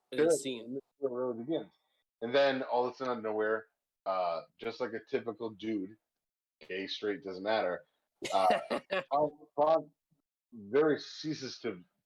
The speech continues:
Speaker 2: give a shit about whether he's gonna get a blowjob from a murderer or not, because he just gets a blowjob from a murderer. It doesn't stop him. Because, let's be real here, we're all, we're all fellas. Fellas, if you're dating a, an axe murderer,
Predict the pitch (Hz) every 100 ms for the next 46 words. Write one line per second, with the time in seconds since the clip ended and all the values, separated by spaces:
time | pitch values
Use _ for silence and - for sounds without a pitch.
0 | - 120 117 - 104 95 101 101 98 _
1 | _ _ - 104 104 92 - 107 104 98
2 | 92 104 101 101 - 95 104 104 92 90
3 | 85 90 110 104 90 82 85 80 85 90
4 | 95 92 - 95 - 82 87 80 73 -
5 | 85 80 82 76 73 69 82 _ - -
6 | - - - _ _ _ _ 156 170 151
7 | - _ _ _ _ _ _ _ _ _
8 | _ _ _ _ _ _ _ _ 135 -
9 | 98 101 101 78 69 87 127 113 - 101
10 | 113 - - 82 76 - - _ _ _
11 | 165 160 117 90 - _ _ _ _ _
12 | _ _ _ _ _ _ _ _ - 135
13 | 131 185 165 107 95 - - 104 117 127
14 | - 76